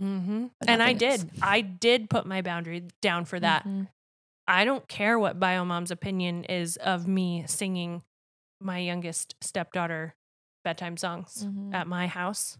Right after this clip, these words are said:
Speaker 2: And you shouldn't care. Are
Speaker 1: No.
Speaker 2: you kidding me?
Speaker 1: Not at all.
Speaker 2: <laughs> You're not doing anything wrong.
Speaker 1: No,
Speaker 2: I mean,
Speaker 1: like,
Speaker 2: in her eyes.
Speaker 1: like, literally, I'm comforting your child at
Speaker 2: Mm-hmm.
Speaker 1: bedtime.
Speaker 2: Mm-hmm. If anything, where's, like, a thank you?
Speaker 1: <laughs>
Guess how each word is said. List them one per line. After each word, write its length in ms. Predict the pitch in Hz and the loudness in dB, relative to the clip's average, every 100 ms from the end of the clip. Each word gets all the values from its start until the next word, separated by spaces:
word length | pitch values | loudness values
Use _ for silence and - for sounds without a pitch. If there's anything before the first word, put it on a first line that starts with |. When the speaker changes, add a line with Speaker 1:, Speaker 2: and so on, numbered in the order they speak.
| - | -6
Speaker 2:
And 120 | 269 | 0
you 60 | 294 | 2
shouldn't 360 | - 440 190 | 4 4 2
care. 320 | - 180 131 - | 4 2 2 -2
Are 40 | |
Speaker 1:
No. 220 | 196 202 | 2 4
Speaker 2:
you 80 | 254 | 4
kidding 280 | - 240 294 | 2 0 0
me? 200 | 330 381 | -6 -6
Speaker 1:
Not 200 | 202 202 | 0 2
at 100 | 196 | 4
all. 200 | 196 170 151 - - | 4 4 0 -6 -8
Speaker 2:
<laughs> 220 | - - | -6 0
You're 80 | 466 | 2
not 80 | |
doing 180 | 302 285 | 4 4
anything 320 | 262 277 240 190 | 4 2 2 4
wrong. 460 | 226 294 233 311 - _ _ _ _ _ _ _ _ 226 | 4 6 4 2 -10 _ _ _ _ _ _ _ _ 4
Speaker 1:
No, 100 | 240 | 6
Speaker 2:
I 100 | 226 | 8
mean, 120 | 202 | 6
Speaker 1:
like, 100 | 196 | 2
Speaker 2:
in 340 | 185 - - - | 0 -4 -10 -2
her 120 | 180 285 | 2 2
eyes. 380 | 185 180 233 | 2 0 0
Speaker 1:
like, 220 | 208 220 214 | 4 4 2
literally, 760 | 220 226 247 262 269 262 247 | -2 2 6 8 8 6 6
I'm 160 | 226 208 | 4 2
comforting 640 | - 214 202 202 202 196 | 0 0 2 2 2 2
your 140 | 185 180 | 0 -2
child 440 | - 180 180 165 | 0 2 2 2
at 60 | 165 | 0
Speaker 2:
Mm-hmm. 60 | 180 | 0
Speaker 1:
bedtime. 420 | 165 165 170 170 _ 202 | -2 -2 -4 -6 _ -10
Speaker 2:
Mm-hmm. 540 | 196 196 196 190 190 196 _ _ _ _ 240 | -8 -8 -8 -8 -8 -12 _ _ _ _ -6
If 100 | - | -4
anything, 440 | 247 240 208 202 | -2 0 0 0
where's, 260 | 202 226 262 | 0 0 -2
like, 140 | 269 | -4
a 60 | 254 | -4
thank 320 | - 190 - | -2 -2 0
you? 200 | 175 170 _ _ _ _ _ - | -2 -4 _ _ _ _ _ 0
Speaker 1:
<laughs> 800 | 269 285 247 226 233 202 185 170 | 4 6 6 4 4 2 0 -4